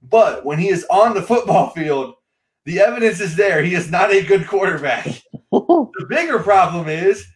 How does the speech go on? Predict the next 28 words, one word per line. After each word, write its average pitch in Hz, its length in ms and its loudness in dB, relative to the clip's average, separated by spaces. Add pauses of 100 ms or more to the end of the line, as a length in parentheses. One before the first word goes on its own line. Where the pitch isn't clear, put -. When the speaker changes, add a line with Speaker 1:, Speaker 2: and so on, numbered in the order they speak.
Speaker 1:
he 208 140 -10
won't 233 260 0
have 233 280 2
good 208 220 -8
players 202 360 0
around 240 440 0
him. 123 500 -12
<laughs> 233 300 -14
Speaker 2:
Yeah, 92 840 -6 (140)
my 90 260 -4
goodness. - 580 -14
Speaker 1:
The 208 60 -10
even 226 300 -6
Speaker 2:
Yeah. 302 120 -4
Speaker 1:
bigger 285 160 -8
problem 190 440 0
is 196 420 -4 (200)
the 180 100 -16
Texans' 254 540 -6
defense 226 720 -6 (160)
is - 320 -6
still 226 260 -2
terrible. 220 720 -2 (460)
<laughs> - 380 -20
Speaker 2:
Didn't 156 240 4
even 170 240 4
address 107 480 2
it. 104 180 0